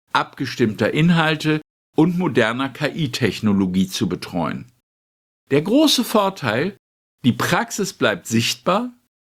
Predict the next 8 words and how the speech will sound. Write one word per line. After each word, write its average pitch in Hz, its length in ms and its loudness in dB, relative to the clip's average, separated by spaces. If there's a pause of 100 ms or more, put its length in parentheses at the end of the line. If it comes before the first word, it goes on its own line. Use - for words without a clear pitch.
(100)
die - 280 -2
Arbeitgebermarke 165 1120 0
wird 113 280 0
gestärkt, - 800 -4 (460)
potenzielle 175 720 0
Bewerber 127 640 0
werden 98 340 0
erreicht 95 800 -4